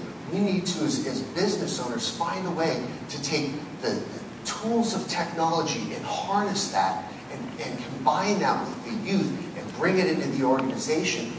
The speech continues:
and then, then take the wisdom and the experience of the older generations and apply that together with youth, youth and technology to a bright, bright future. And so what I want to talk to you about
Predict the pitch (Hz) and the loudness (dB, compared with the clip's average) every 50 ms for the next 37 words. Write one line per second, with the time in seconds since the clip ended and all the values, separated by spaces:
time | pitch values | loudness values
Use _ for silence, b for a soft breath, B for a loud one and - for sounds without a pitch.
0 | - - - - - - - - - - - - - - - - - - - - | -8 -8 -8 -8 -6 -6 -6 -6 -8 -8 -10 -10 -12 -12 -12 -12 -12 -12 -4 2
1 | - 160 190 208 - - - - - - - - - - - 160 151 - 143 131 | 6 8 8 8 8 6 4 2 0 -2 -4 -6 -6 -6 -6 -6 -4 -4 -2 2
2 | - - 190 185 - - 160 160 151 151 139 123 - - - - - - 208 208 | 4 6 6 6 6 4 2 0 0 0 0 2 2 2 2 2 2 2 2 2
3 | 202 - - - - - - - 117 117 120 - 226 226 202 - - - - 110 | 2 2 0 0 -2 -4 -4 -2 2 4 6 8 10 8 8 8 6 4 2 2
4 | 107 101 98 98 95 92 - - - 110 117 - - - B B B B B B | 2 2 0 0 -2 -4 -6 -6 -6 -6 -6 -6 -6 -8 B B B B B B
5 | - - 139 139 135 - - - - 139 135 135 131 - - - 262 - - - | -8 -6 -4 -4 -4 -4 -2 0 4 4 4 4 4 2 6 6 8 8 8 6
6 | - - - - - - - - - 135 - 139 131 131 131 127 131 123 123 - | 6 2 0 -4 -8 -8 -6 -6 -4 -2 2 2 2 4 2 2 0 0 -2 -4
7 | - 135 139 139 143 143 - - - - 131 165 180 190 185 - - - 143 143 | -4 -4 -2 -2 -2 -2 -4 -6 -8 -6 -2 0 2 2 2 0 -2 -2 -2 -2
8 | - - - - - 175 175 - - - - 113 117 117 117 - - - - - | -2 -2 0 4 6 6 6 6 6 4 0 0 -2 -2 -4 -4 -6 -8 -8 -8
9 | - - 135 117 - - - - - - - - - - - - - - - - | -4 0 0 0 0 0 -2 -2 -2 0 0 0 0 -2 -4 -6 -6 -2 2 2
10 | - - - - - - - - 160 156 - - - - - - - - - - | 2 2 0 -2 -6 -8 -8 -6 -4 -4 -4 -6 -8 -8 -10 -10 -10 -12 -12 -12
11 | - - - - - - - - - - - - - - - - - - - - | -12 -12 -12 -12 -12 -12 -12 -12 -12 -12 -14 -14 -14 -14 -14 -14 -14 -14 -14 -14
12 | - - - - - - - - - - - - - 156 143 143 139 - - - | -14 -14 -14 -14 -14 -14 -12 -12 -10 -6 -2 0 2 4 6 6 8 8 8 8
13 | 220 214 - 151 143 139 143 - - - - 135 131 120 - 156 - - - - | 8 6 6 4 2 4 4 4 4 2 -2 -4 0 4 6 6 6 6 4 2
14 | - - | -2 -4